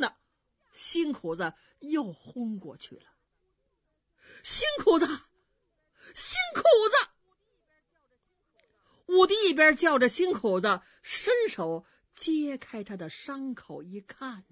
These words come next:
呐，伤口已然腐烂了。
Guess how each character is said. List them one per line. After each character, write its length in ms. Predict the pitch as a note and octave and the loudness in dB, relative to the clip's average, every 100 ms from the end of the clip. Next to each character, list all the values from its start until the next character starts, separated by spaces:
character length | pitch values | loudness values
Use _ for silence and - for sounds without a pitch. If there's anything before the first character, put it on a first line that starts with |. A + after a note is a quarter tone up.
| C#3+ | -20
呐， 160 | C#3+ _ _ _ _ _ _ _ _ _ _ _ _ _ _ _ _ _ | -20 _ _ _ _ _ _ _ _ _ _ _ _ _ _ _ _ _
伤 380 | - C4+ A3+ | -8 -6 -6
口 380 | A3 - D#3+ D#3+ - _ | -10 -10 -8 -10 -12 _
已 140 | - F3+ | -8 -8
然 180 | D#3 D3+ | -8 -16
腐 340 | - G3 D3 _ | -18 -20 -20 _
烂 160 | E3+ | -20
了。 140 | D#3 | -20